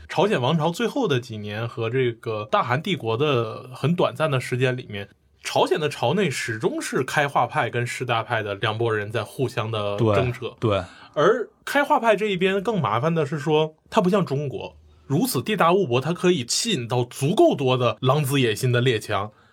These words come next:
Speaker 2: 嗯。
Speaker 1: 都在我这里面去相互争夺。而朝鲜这个地方太小，它能够聚集起来的只有
Speaker 2: 聚集起来的
Speaker 1: 两头虎一匹狼，就是只有中国、俄国和日本。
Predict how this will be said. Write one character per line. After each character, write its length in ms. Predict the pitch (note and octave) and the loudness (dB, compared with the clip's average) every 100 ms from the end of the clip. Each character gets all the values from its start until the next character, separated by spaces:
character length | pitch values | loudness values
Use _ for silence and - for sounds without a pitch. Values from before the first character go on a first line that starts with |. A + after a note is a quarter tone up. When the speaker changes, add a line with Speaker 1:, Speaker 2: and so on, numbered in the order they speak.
| _ | _
Speaker 2:
嗯。 260 | D#3+ B2 G2+ | 0 0 4
Speaker 1:
都 220 | E3 F3 | 6 6
在 120 | E3+ | 6
我 140 | C#3+ G#2+ | 2 2
这 100 | B2 | -2
里 100 | A2+ | -2
面 180 | G#2+ A2 | -6 -6
去 100 | A#2+ | -4
相 240 | C#3+ D3 | 0 2
互 160 | C#3+ C3+ | 2 0
争 220 | G#2 G2+ | -2 -6
夺。 260 | - - _ - | -10 -14 _ 0
而 120 | D#3 | 0
朝 220 | - D3 | 2 0
鲜 140 | F#3 C3+ | 2 0
这 80 | |
个 100 | C#3 | 0
地 100 | D3+ | 0
方 140 | D#3 E3 | 0 -2
太 160 | - | -2
小， 340 | D#3 - - - _ _ | -2 -4 -8 -10 _ _
它 140 | - G3 | 2 2
能 220 | D3+ F#3+ | 4 4
够 180 | A3 F#3 | 6 6
聚 220 | - A3 | 2 -2
集 100 | D#3+ | -2
起 140 | E3 | -2
来 160 | B2+ A2 | 0 2
的 100 | C3 | 2
只 220 | C3 F3 | 2 2
有 360 | A3+ C3+ F#2+ - _ - | 4 2 0 -6 _ -2
Speaker 2:
聚 120 | D3+ | 2
集 120 | D#3 | 4
起 140 | D3 | 4
来 140 | A2+ A#2 | 6 6
的 60 | |
Speaker 1:
两 240 | D3+ E3 E3 | 6 4 6
头 160 | F#3 | 4
虎 220 | F#3 C3 D#3+ | 4 0 0
一 120 | F#3 | 0
匹 180 | - A#2+ | 0 0
狼， 200 | G#2+ A#2+ | 2 4
就 140 | F#3 | 4
是 100 | D#3+ | 4
只 140 | C#3 | 2
有 120 | D#4+ A#3+ | 4 4
中 220 | F3+ F#3 | 2 2
国、 260 | C3 B2 - _ _ | 4 2 0 _ _
俄 180 | C3 C#3+ | 2 2
国 180 | C#3 A#2 | 4 2
和 120 | A#2+ | 4
日 100 | |
本。 100 | B2 | 2